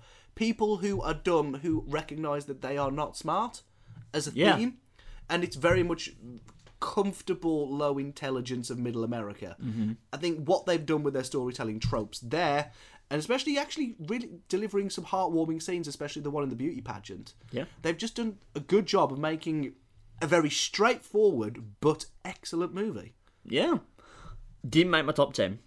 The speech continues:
Speaker 1: I can see why.
Speaker 2: Uh, it was skirting around the bottom, but it didn't, it didn't quite have enough for me to, to kinda crack that top ten. Uh, number four, and starting the Marvel shutout of the top four
Speaker 1: <laughs>
Speaker 2: places, uh, we have Guardians of the Galaxy Volume two.
Speaker 1: Right.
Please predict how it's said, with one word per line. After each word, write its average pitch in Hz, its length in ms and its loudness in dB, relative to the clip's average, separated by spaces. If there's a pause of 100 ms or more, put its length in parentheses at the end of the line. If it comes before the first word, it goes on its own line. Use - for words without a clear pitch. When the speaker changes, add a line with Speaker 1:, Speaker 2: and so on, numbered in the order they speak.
(220)
Speaker 1:
I - 40 -8
can 190 160 -2
see 208 120 0
why. 107 240 -4 (360)
Speaker 2:
Uh, 151 180 8
it 151 80 -4
was 180 140 -2
skirting 202 320 8
around 196 120 6
the 180 60 0
bottom, 151 500 4
but 131 160 -2
it 107 280 0
didn't, 143 420 2
it 127 160 -2
didn't 139 220 0
quite 135 240 2
have 135 140 2
enough 123 380 0
for 113 120 -4
me 117 180 -2
to, 107 280 -2
to - 140 -12
kinda - 200 -8
crack - 180 -4
that 104 120 -6
top - 180 -8
ten. 107 200 -4 (580)
Uh, 123 340 8 (100)
number 190 220 2
four, 175 520 8 (240)
and 127 140 4
starting 185 480 8
the 175 60 6
Marvel 170 400 8
shutout 135 440 6
of 131 100 0
the 113 60 -2
top - 280 6
four 143 160 8
Speaker 1:
<laughs> - 0 -
Speaker 2:
places, 127 640 8 (340)
uh, 131 220 12
we 143 80 10
have 131 120 10
Guardians 156 360 10
of - 20 2
the 147 80 4
Galaxy 139 360 8
Volume 120 360 6
two. - 400 0
Speaker 1:
Right. 104 260 -2